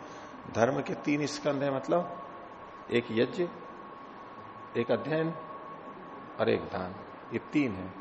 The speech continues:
तीनों चीजें कर रहे हैं तो धर्म का पालन है। यज्ञ, अध्ययन और दान, सब कुछ आ गया ना, तीन चीजें हो गई।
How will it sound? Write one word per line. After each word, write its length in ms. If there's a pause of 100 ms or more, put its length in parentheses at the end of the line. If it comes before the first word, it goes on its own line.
तीनों 220
चीजें 300
कर 140
रहे 100
हैं 120
तो 80
धर्म 220
का 100
पालन 240
है। 280
यज्ञ, 240
अध्ययन 360
और 100
दान, 200
सब 260
कुछ 180
आ 60
गया 180
ना, 100 (1400)
तीन 140
चीजें 280
हो 120
गई। 160